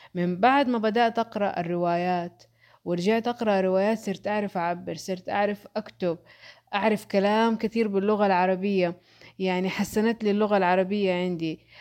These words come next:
حسنت لي، آه، مخارج الألفاظ، حسنت لي مشاعري، عرفت في أشياء كثير عن المشاعر، عن الناس اللي بقابلهم، عن الشخصيات.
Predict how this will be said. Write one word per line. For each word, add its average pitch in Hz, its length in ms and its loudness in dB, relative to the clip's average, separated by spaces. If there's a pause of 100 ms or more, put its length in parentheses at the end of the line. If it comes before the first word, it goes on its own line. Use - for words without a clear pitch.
(100)
حسنت 214 640 -2
لي، 226 520 0
آه، 185 380 2
مخارج 190 540 0
الألفاظ، 170 680 -2
حسنت 196 640 -4
لي 202 300 2
مشاعري، 196 800 4
عرفت 190 460 -2
في 196 220 -2
أشياء 208 320 -2
كثير 214 760 0
عن 196 220 2
المشاعر، 185 720 0
عن 190 220 -4
الناس 220 640 0
اللي 202 160 -2
بقابلهم، 185 760 0
عن 175 140 -4
الشخصيات. 208 880 0